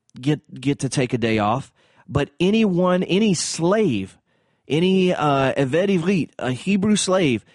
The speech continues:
that works in the ha-, master's house is by Torah command, by law,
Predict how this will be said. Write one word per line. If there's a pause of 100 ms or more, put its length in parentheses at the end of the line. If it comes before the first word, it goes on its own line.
(200)
that
works (240)
in
the
ha-,
master's
house (500)
is
by
Torah
command,
by
law,